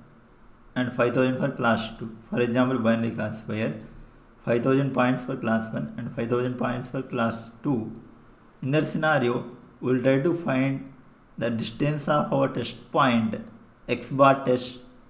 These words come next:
to all those ten thousand points. It means we need to find ten thousand Euclidean distances.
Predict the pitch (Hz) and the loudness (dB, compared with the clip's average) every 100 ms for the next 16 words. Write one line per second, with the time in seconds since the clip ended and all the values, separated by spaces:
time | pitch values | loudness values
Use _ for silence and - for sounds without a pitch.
0 | - - - - - - - - - _ | -20 -20 -20 -20 -20 -20 -20 -20 -20 _
1 | - - - 147 165 - 135 151 151 170 | -20 -20 -2 0 0 6 8 8 8 4
2 | 170 139 131 135 127 127 120 110 107 110 | 4 2 2 2 2 2 0 -2 -2 -6
3 | - - - - - _ _ - 123 165 | -10 -16 -20 -20 -20 _ _ -6 -2 -2
4 | 165 143 143 143 175 160 - - 147 127 | 0 0 0 0 0 -2 -2 -2 0 0
5 | 123 - - - - 117 143 143 147 139 | -4 -12 -20 -20 -4 0 2 4 6 6
6 | 143 143 - 131 - 147 151 151 135 127 | 2 0 -2 -2 0 4 4 4 0 -2
7 | - 120 113 - 151 - | -4 -2 -2 -4 -6 -8